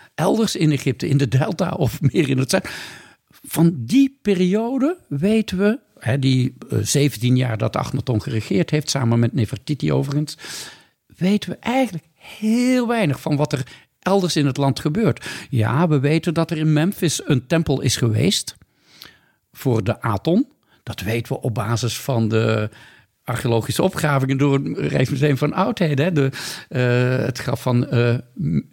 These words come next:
Merira, eh, Merineit, hè, ehm, prachtige, prachtig graf waarvan we weten dat hij, eh,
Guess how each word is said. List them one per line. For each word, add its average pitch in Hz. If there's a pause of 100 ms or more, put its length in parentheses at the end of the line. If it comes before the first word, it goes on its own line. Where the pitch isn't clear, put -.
(160)
Merira, 127 (420)
eh, 127
Merineit, 120 (280)
hè, 139
ehm, 127 (800)
prachtige, 127
prachtig 135
graf 139
waarvan 131
we 120
weten 123
dat 139
hij, 107
eh, 120